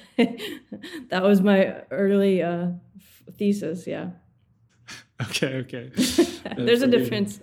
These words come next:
Speaker 2: <laughs> So,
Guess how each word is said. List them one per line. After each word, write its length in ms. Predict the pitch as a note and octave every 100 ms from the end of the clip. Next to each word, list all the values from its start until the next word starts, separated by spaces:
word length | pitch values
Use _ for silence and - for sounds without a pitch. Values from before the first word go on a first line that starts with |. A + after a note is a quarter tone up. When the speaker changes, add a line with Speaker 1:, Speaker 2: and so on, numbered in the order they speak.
| A#3
Speaker 2:
<laughs> 1900 | F3+ D3 C3+ B2+ C3 - _ _ _ - - F#3 - F3+ - - - - D#3+ D3
So, 500 | - D#3+ D3+ D3